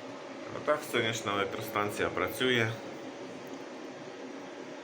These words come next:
Заряджаємо акумулятори. Бачите, реле напруги потухло, мережі немає взагалі. Коли з'явиться, поки не ясно.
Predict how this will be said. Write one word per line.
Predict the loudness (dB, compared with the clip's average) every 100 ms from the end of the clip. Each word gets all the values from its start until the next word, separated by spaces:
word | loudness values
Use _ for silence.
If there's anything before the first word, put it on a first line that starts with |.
| -10 -10 -10 -10 -8 -8 0
Заряджаємо | 0 2 4 4 4
акумулятори. | 0 0 2 4 2 0 -6 -6 -8 -8 -2 2
Бачите, | 2 2 -2 -4 -8 -8 -8 -8 -8 -8 -8 0
реле | 4 4
напруги | 4 0 0 0 0 -2
потухло, | -2 0 0 2 2 2 -4 -8 -4 0
мережі | 2 2 0 -2 -2
немає | -2 2 4 4 2 -2 -8 -8 -8 -10 -10 -10 -10 -10 -8 -2
взагалі. | -2 0 2 2 2 -2 -6 -8 -10 -10 -10 -10 -8 0
Коли | 2 4
з'явиться, | 6 6 8 6 2 -2
поки | -4 -2 0
не | 4
ясно. | 4 4 2 -2